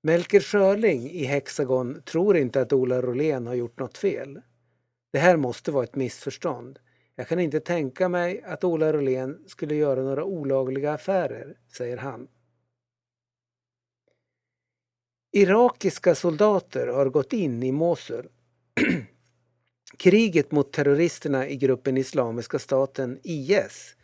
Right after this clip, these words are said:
i staden Mosul i Irak fortsätter. Det är irakiska och kurdiska soldater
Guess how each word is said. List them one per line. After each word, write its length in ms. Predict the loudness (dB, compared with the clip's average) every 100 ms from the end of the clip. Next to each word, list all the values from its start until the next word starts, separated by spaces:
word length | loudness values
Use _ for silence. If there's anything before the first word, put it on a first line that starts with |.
| _ _
i 100 | -10
staden 400 | -4 -2 -2 -2
Mosul 560 | 0 -2 -4 -8 -8 -10
i 240 | -8 -2
Irak 440 | 0 0 -2 _
fortsätter. 800 | -8 -8 -8 -4 -6 -6 -16 -16 -20 _ _ _ _ _ _
Det 60 | -2
är 80 | 2
irakiska 720 | 4 4 4 -2 0 -2 -2
och 220 | -4 -4
kurdiska 540 | 0 0 0 -4 -4 -2
soldater 760 | -2 -2 -2 -4 -4 -6 -6